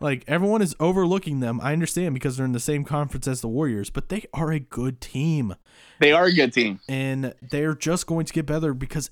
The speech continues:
Speaker 1: everyone on that squad is young. Nobody's old
Speaker 2: Yeah.
Speaker 1: at all, and they all have 'em under great contracts. Like, they're, the Nuggets are gonna be successful. Um,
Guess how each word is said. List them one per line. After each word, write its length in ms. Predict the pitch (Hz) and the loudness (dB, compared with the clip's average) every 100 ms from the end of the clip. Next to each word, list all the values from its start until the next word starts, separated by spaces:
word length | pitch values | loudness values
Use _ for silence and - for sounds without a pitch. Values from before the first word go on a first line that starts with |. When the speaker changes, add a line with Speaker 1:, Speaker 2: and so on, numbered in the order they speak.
| _ - | _ -4
Speaker 1:
everyone 680 | 196 185 185 180 170 175 | -2 0 0 2 2 2
on 120 | 170 | 0
that 180 | 170 151 | 0 -2
squad 340 | - 170 170 160 | -2 0 0 0
is 160 | 131 | -2
young. 380 | 135 151 123 92 _ _ _ - | 0 0 -2 -8 _ _ _ -8
Nobody's 840 | 139 170 196 196 185 196 180 165 | -2 0 2 2 4 2 2 2
old 260 | 143 170 160 | 2 2 4
Speaker 2:
Yeah. 240 | 123 117 - - | 6 4 0 -6
Speaker 1:
at 160 | 165 175 | -2 0
all, 320 | 165 165 147 | 2 2 0
and 160 | 135 151 | 0 0
they 80 | 151 | 0
all 220 | 165 170 | 0 0
have 180 | 170 160 | -2 -2
'em 140 | 156 | -2
under 160 | 147 139 | 0 -2
great 480 | 131 135 156 165 - | -4 -2 0 -2 -6
contracts. 880 | - 156 165 - 143 - - - - _ _ _ | -6 -4 -4 -4 -4 -6 -12 -16 -16 _ _ _
Like, 360 | 143 131 120 - _ _ _ | -6 -6 -8 -16 _ _ _
they're, 360 | 143 147 143 - _ _ _ _ | -4 -2 -2 -4 _ _ _ _
the 140 | 135 | -4
Nuggets 400 | 139 151 147 139 | 2 2 2 0
are 60 | 139 | -2
gonna 160 | 127 120 | -2 -2
be 140 | 117 | -2
successful. 600 | - 101 - 95 - 82 - _ - - - _ _ _ _ - | -4 -8 -8 -8 -12 -18 -20 _ -20 -20 -20 _ _ _ _ -4
Um, 460 | 147 120 101 95 | -2 -2 -4 -8